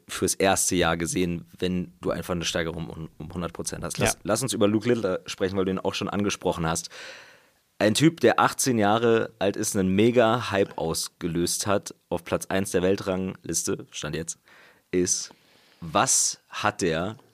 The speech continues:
Speaker 1: und es wird nicht Training sein, nach dem, was du vorhin <laughs> gesagt hast, was andere nicht haben.
Speaker 2: Talent, ganz einfach. Ein, äh, unfassbar und unverschämtes Talent, würde ich jetzt auch sogar mal behaupten.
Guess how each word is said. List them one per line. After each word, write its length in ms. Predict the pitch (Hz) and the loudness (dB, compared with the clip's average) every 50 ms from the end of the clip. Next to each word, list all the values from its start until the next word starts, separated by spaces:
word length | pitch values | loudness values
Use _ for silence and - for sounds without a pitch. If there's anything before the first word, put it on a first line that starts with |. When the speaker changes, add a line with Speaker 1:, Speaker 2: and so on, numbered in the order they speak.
| _ | _
Speaker 1:
und 100 | - 87 | -6 -4
es 140 | 87 82 - | -4 -4 -2
wird 180 | 90 90 - 95 | -4 -4 -4 -2
nicht 240 | 98 120 123 - - | -2 -2 -2 -2 -2
Training 360 | - 151 143 135 117 95 87 | 2 2 2 2 2 0 0
sein, 220 | 80 82 76 76 78 | 0 -2 -2 -2 -4
nach 120 | 78 76 | -6 -6
dem, 200 | - 92 87 85 | -4 -4 -2 -2
was 120 | 80 80 | -2 -4
du 80 | - 85 | -6 -8
vorhin 320 | - - 87 82 87 85 | -4 0 0 0 0 0
<laughs> 0 | |
gesagt 480 | 87 90 - - - - 92 - - - | -2 -4 -6 -4 -4 -4 -4 -4 -2 -4
hast, 260 | 101 85 - - - - - - | -4 -4 -4 -6 -10 -10 -6 -4
was 160 | 117 - - - - | -2 -2 -2 -2 -2
andere 260 | 90 95 95 101 98 | -2 -2 -2 -2 -2
nicht 200 | 95 92 85 - | -2 -4 -4 -6
haben. 280 | 87 80 76 82 80 - - - - - - - | -8 -8 -8 -10 -12 -16 -16 -20 -20 -18 -10 -4
Speaker 2:
Talent, 460 | - 117 113 131 143 - - - - | -2 0 0 0 0 -4 -8 -10 -6
ganz 180 | - 127 117 110 | -4 -2 0 0
einfach. 320 | 120 131 - - 110 104 | 0 0 0 -2 -4 -4
Ein, 280 | - - 120 117 117 - | -4 -6 -6 -6 -6 -8
äh, 140 | - 120 117 | -8 -6 -6
unfassbar 880 | 117 - - 156 160 151 - - - - 143 147 - - - 139 131 131 | -4 -2 -2 0 0 -2 -2 -6 -6 -2 -2 -2 -2 0 0 2 2 2
und 200 | 131 127 127 - | 0 -4 -6 -2
unverschämtes 960 | - 170 180 - - 139 - - - 151 165 170 - 127 113 - - - - | 2 2 2 4 4 2 4 6 6 6 4 4 2 0 0 0 -4 -8 -8
Talent, 420 | - - 120 113 113 110 110 - 123 | -4 -2 -2 -2 -2 -4 -6 -8 -6
würde 180 | 117 113 113 | -4 -4 -4
ich 60 | 110 | -4
jetzt 120 | 110 104 - | -6 -6 -8
auch 160 | 107 104 - | -10 -10 -10
sogar 260 | - - 120 107 107 | -6 -6 -4 -4 -4
mal 160 | 110 110 107 | -4 -6 -6
behaupten. 500 | 107 110 104 107 104 98 - 104 - - | -4 -4 -2 -2 -2 -2 -2 -6 -8 -6